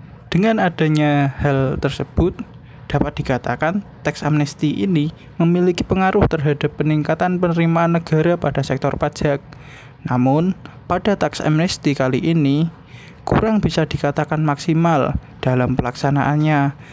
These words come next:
dibanding pada tax amnesty sebelumnya.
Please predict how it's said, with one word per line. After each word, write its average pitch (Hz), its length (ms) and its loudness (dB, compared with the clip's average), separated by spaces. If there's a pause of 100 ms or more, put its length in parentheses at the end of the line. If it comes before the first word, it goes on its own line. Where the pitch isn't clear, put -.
(240)
dibanding 131 720 0 (160)
pada 123 440 0
tax - 280 -6
amnesty 139 560 0
sebelumnya. 151 960 0